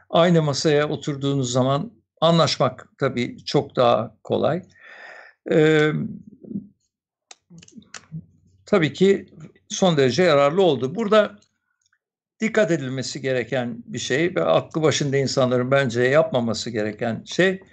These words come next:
kendi kültüründen kopmaktır. Ee, gittiği ülkelere gereğinden fazla yakınlık ve alışkanlık,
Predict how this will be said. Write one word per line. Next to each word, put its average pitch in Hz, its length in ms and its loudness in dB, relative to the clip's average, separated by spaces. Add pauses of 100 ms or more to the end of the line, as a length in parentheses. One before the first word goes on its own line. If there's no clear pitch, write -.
(240)
kendi 175 280 2
kültüründen 139 640 -2
kopmaktır. - 840 -4 (720)
Ee, 131 560 2
gittiği 170 400 4
ülkelere 139 800 4 (440)
gereğinden 143 560 2
fazla 135 640 2 (340)
yakınlık 135 540 -4
ve 156 60 -4
alışkanlık, 127 880 -2